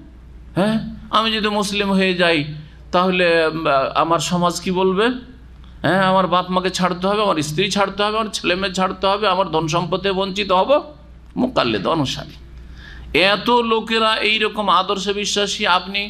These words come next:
আপনারা কয়জন কবর মাজার পূজা করছে, বড় শিরক করছে, ওদের সামনে ওদের মুকাল্লিদগুলোর কথা, এত বড় বড় আলেমরা ওরা কি, কি খেয়ে পড়ে চলে জানে না,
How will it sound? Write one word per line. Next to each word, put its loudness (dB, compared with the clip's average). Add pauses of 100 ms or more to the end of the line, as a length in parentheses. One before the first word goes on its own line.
(260)
আপনারা 2
কয়জন 2 (720)
কবর 0
মাজার 0
পূজা 0
করছে, -2
বড় 0
শিরক -2
করছে, -6 (800)
ওদের 2
সামনে 0 (100)
ওদের 0
মুকাল্লিদগুলোর 0
কথা, 0 (360)
এত 2
বড় 2
বড় 2
আলেমরা 2
ওরা 2
কি, -4
কি -6
খেয়ে 2
পড়ে 0
চলে 0
জানে 2
না, 2